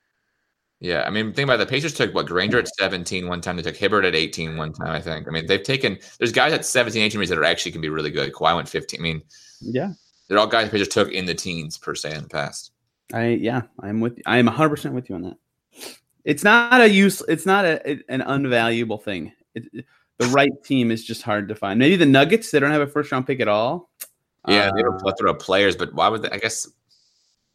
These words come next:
Speaker 1: they want the pick to use something else, right? That's also
Speaker 2: <laughs> They want the pick in a bigger trade, yeah.
Speaker 1: Well, that's also the thing is, is, is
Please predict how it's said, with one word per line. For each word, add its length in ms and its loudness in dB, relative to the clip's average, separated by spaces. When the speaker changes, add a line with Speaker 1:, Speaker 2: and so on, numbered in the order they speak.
Speaker 1:
they 140 4
want 140 4
the 100 2
pick 300 0
to 60 -6
use 220 -2
something 240 -6
else, 320 -4
right? 120 0
That's 160 2
also 160 0
Speaker 2:
<laughs> 40 2
They 160 6
want 180 4
the 80 6
pick 200 2
in 100 6
a 60 8
bigger 280 4
trade, 320 -2
yeah. 320 -10
Speaker 1:
Well, 120 6
that's 140 6
also 180 4
the 60 4
thing 140 0
is, 140 0
is, 280 -2
is 420 -2